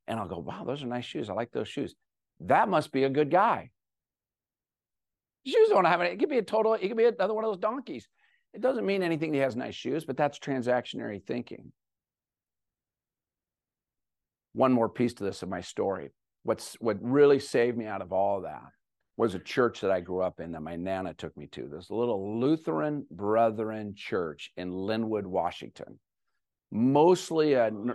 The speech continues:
Scandinavian mission sending agency more than a church,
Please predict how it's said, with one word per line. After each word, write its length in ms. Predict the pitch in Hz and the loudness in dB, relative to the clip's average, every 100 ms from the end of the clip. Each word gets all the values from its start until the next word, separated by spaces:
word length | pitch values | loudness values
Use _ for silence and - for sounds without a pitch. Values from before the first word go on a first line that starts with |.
| - | -8
Scandinavian 1000 | - - 143 143 127 123 120 113 113 104 | -8 0 4 4 2 2 2 0 -4 -6
mission 320 | 117 113 101 | -6 -6 -8
sending 640 | 98 - 110 113 - 90 90 | -4 0 0 0 -4 -6 -4
agency 480 | 87 85 95 95 87 | -4 -4 -10 -8 -6
more 300 | 98 98 92 | 0 0 0
than 140 | 87 | -6
a 60 | 87 | -10
church, 560 | - 78 - - - | -8 -8 -8 -16 -20